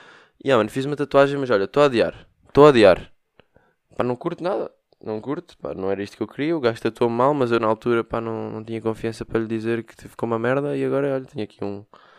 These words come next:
um patinho feio no ombro. Não é? Porque depois também é um bocado, as pessoas sentem-se mal por terem isso, não é?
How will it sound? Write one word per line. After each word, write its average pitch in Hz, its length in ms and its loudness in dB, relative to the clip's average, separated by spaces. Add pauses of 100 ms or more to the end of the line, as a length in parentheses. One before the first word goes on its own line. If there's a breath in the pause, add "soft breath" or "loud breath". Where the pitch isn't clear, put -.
(320 soft breath)
um 107 80 -8
patinho 107 300 -2
feio 98 340 -4 (160)
no 95 80 -4
ombro. 95 460 -6 (2000 soft breath)
Não 73 100 -8
é? - 40 -8
Porque - 240 -18
depois - 200 -8
também 135 180 2
é 135 40 4
um 135 40 0
bocado, 131 840 4 (160)
as 117 100 -8
pessoas 117 160 -8
sentem-se 123 320 -6
mal 120 180 -2
por - 120 -16
terem 120 320 -4
isso, 110 200 -14
não 95 80 -8
é? 98 80 -16